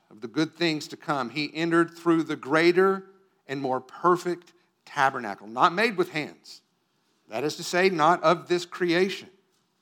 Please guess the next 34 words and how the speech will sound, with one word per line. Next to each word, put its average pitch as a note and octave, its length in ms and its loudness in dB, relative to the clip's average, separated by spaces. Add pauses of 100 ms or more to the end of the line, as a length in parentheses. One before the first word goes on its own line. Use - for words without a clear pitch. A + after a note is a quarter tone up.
(400)
and E3+ 220 2
not F3+ 300 6
through B3+ 240 4
the A#3 120 4
blood C3+ 280 4
of C3 180 -6
goats D#3 460 4
and B2 180 -16
calves, A2 760 0 (760)
but D3 140 -6
through F#3 120 4
his G3 120 6
own A#3+ 240 6
blood. C#3 280 0
He E3+ 180 -2
entered G#3+ 300 4
the E3 120 4
holy A3 280 6
place D3+ 340 0
once F3 380 4
for G#3+ 240 8
all, A3 400 6 (160)
having G3+ 340 4
obtained F3+ 800 0 (220)
eternal G#3 640 2
redemption. A3+ 680 -2 (760)
For F#3+ 180 8
if A#3 260 2
the A#3 100 4
blood A3 280 8
of G3+ 180 4
bulls G#3+ 420 10
and F#3+ 180 -2
goats A3+ 420 6